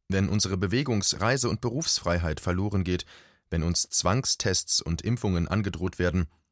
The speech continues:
wenn wir in einer erzwungenen Pseudogemeinschaft leben, wenn wir in zwischenstaatliche Kriege hineingezogen werden. Gesellschaftliche Führungskräfte. Führungskräfte in einer Gesellschaft,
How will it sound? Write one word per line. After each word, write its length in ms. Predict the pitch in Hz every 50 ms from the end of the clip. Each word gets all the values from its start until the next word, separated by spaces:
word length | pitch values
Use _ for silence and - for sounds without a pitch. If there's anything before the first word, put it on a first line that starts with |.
| _ _ _ -
wenn 200 | 104 120 127 120
wir 180 | 131 127 -
in 100 | 117 123
einer 220 | - 113 123 127 120
erzwungenen 680 | - 120 117 - - - 147 165 156 120 92 85 87
Pseudogemeinschaft 960 | - - - 120 123 127 110 90 80 87 80 76 76 82 - - 78 73 -
leben, 320 | - 85 87 73 85 80 71 - - _ _ _ _ _ _ -
wenn 200 | 85 92 95 87
wir 160 | 95 95 87
in 160 | 87 92 90
zwischenstaatliche 960 | - - - 127 139 - 113 98 - - - 101 104 - - 101 - - 92
Kriege 380 | - - - 135 143 113 92
hineingezogen 840 | 82 76 85 80 78 76 76 80 76 71 - - 71 64 - 82 78
werden. 320 | 73 71 67 - 52 - - - _ _ _ _ _ _ _ _ _ _ _ _ _ _ _ _ _ _ _ _ _
Gesellschaftliche 760 | - 107 95 113 139 156 - 131 123 - - 107 - - 123
Führungskräfte. 960 | - - - - 117 90 80 76 76 - - - - 67 - - - 71 - - _ _ _ _ _ _ _ _ _ _ _ _ _ _ _ _ _ _ _ _ _ _
Führungskräfte 800 | - - 175 185 165 156 139 - - - - 110 107 - - 95
in 80 | 87
einer 200 | 82 82 92 95
Gesellschaft, 600 | 87 95 90 92 104 120 - 123 110 107 - -